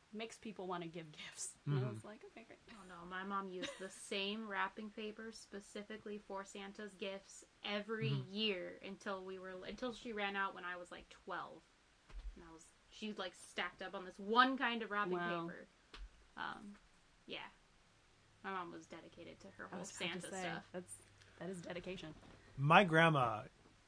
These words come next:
Speaker 2: when we were adults, still gave us a present every year from Santa.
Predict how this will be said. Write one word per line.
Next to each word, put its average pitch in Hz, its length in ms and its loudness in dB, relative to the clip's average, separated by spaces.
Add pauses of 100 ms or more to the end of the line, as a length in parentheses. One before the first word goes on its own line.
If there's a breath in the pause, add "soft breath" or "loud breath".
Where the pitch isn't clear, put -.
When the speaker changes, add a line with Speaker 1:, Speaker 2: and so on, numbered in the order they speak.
(140)
Speaker 2:
when 143 300 6
we 175 160 10
were 180 260 12
adults, 127 840 6
still 156 420 6
gave 139 260 6
us 135 120 4
a 131 60 0
present 139 360 2
every 131 220 4
year 127 180 2
from 127 280 2
Santa. 143 520 6